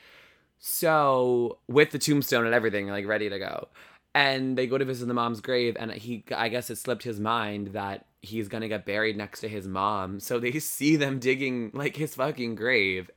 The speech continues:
and the people who are digging the grave are like, "Oh, sorry, like, but can we, like, do you mind? Like, we," he's like, "I wanna get home early today." And Rufus is like, "Get the fuck outta here." So they leave from digging, mid digging the grave, and then the boys just sit in it.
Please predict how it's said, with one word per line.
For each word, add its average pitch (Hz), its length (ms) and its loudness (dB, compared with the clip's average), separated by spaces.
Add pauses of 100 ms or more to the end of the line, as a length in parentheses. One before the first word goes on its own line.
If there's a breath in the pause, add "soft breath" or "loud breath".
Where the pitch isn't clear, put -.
and 104 760 0
the 113 180 0 (200)
people 127 240 -2
who 139 60 -2
are 127 80 -2
digging 117 300 -6
the 113 40 -8
grave 110 240 0
are 107 60 -4
like, 101 240 -6
"Oh, 104 240 2
sorry, 95 460 0
like, 90 380 -8 (440)
but 131 120 2
can 135 140 4
we, 131 100 4
like, 127 200 2
do 110 80 -2
you 135 60 4
mind? 107 400 4
Like, 95 260 -4
we," 131 220 2 (100)
he's 143 140 6
like, 139 80 10
"I 147 80 12
wanna 151 200 12
get 143 100 6
home 139 140 6
early 120 280 6
today." 101 500 6 (460 loud breath)
And 123 440 8 (160)
Rufus 123 240 0
is 113 60 -10
like, 113 120 -10
"Get - 140 -10
the 147 80 -14
fuck 160 240 -6
outta 143 200 -2
here." 123 460 2
So 123 160 -2
they 113 640 2
leave 110 540 2 (200)
from 120 180 -2
digging, 110 300 0
mid 117 260 2
digging 113 280 -4
the 110 60 -6
grave, 101 440 2
and 117 180 0
then 113 120 -2
the 110 60 -4
boys 113 440 0
just - 220 -6
sit 120 180 0
in 98 160 -6
it. 87 200 -8